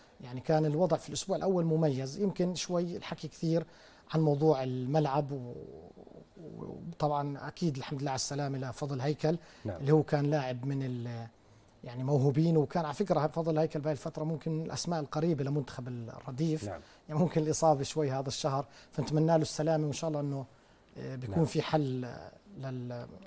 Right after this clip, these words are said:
Speaker 2: الله.
Speaker 1: في الأيام القادمة
Speaker 2: إن شاء الله.
Speaker 1: لصالح كل الفرق.
Speaker 2: نعم، أيضا، آه، آه، الح-، التعاقدات ما زالت مستمرة. أندية المحترفين، محترف الفيصل الأجنبي وصل وبدأ التدريبات مع الفريق،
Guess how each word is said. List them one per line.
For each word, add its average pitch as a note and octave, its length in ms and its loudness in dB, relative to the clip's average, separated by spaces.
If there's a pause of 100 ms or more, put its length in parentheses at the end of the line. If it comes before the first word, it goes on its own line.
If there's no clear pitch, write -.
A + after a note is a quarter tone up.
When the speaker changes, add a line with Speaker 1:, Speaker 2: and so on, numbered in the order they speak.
(200)
Speaker 2:
الله. D3 280 6
Speaker 1:
في - 140 -4
الأيام C#3 340 0
القادمة C3+ 440 0
Speaker 2:
إن C3+ 60 -6
شاء B2 100 -4
الله. G#2 100 0
Speaker 1:
لصالح B2 340 -2
كل C#3 140 -12
الفرق. A2 340 -12 (320)
Speaker 2:
نعم، G#2 240 0
أيضا، E3+ 380 6
آه، B2 260 4 (480)
آه، G#2+ 300 -8
الح-، A2 260 -4
التعاقدات A#2 640 0
ما B2 60 2
زالت A2 260 2
مستمرة. B2+ 720 0
أندية G2+ 260 0
المحترفين، G2+ 400 0
محترف G2+ 320 -4
الفيصل G2+ 300 -4
الأجنبي F#2+ 280 -4
وصل A2+ 300 0
وبدأ F#2 360 -2
التدريبات F2+ 800 -4
مع E2+ 120 -4
الفريق، F2+ 800 -4